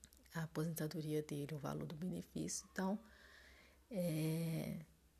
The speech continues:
ele tá no tempo certo de se aposentar e ele ficou feliz. Imagine só se ele não tivesse buscado uma ajuda profissional.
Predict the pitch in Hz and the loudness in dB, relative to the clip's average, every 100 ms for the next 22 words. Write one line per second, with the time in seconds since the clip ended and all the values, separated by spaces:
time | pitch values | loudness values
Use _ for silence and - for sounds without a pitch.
0 | - - - 156 160 - 156 165 165 156 | -20 -8 -2 2 2 4 4 4 0 0
1 | - - 156 - - 185 - 170 180 185 | 4 4 4 2 0 2 2 4 4 4
2 | 185 170 190 269 - - - 285 254 254 | 4 4 4 0 -12 -20 0 4 4 2
3 | - 254 247 262 262 233 220 - 220 208 | 6 8 8 6 6 6 4 6 6 8
4 | 220 240 233 185 - 185 185 185 170 170 | 8 8 6 8 8 8 6 4 4 4
5 | 170 170 196 - - 208 226 214 185 165 | 4 4 6 6 6 4 4 4 4 6
6 | 165 165 165 170 - - 175 - | 6 4 4 2 6 6 6 -2